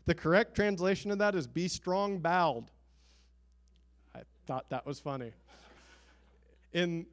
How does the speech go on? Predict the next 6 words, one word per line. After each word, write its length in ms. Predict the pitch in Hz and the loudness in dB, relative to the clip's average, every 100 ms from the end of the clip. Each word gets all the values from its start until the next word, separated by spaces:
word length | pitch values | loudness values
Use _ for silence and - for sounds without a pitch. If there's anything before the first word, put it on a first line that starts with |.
| - | -6
in 120 | 170 | -4
the 80 | 160 | -2
Hebrew 320 | 180 180 185 | -2 0 -2
culture, 640 | 185 196 190 190 175 135 - _ _ _ _ _ _ _ _ - | 2 0 0 0 2 0 -8 _ _ _ _ _ _ _ _ -8
the 140 | 156 | -8
bowels 760 | 139 165 180 175 151 123 - | -2 0 2 0 -2 -8 -16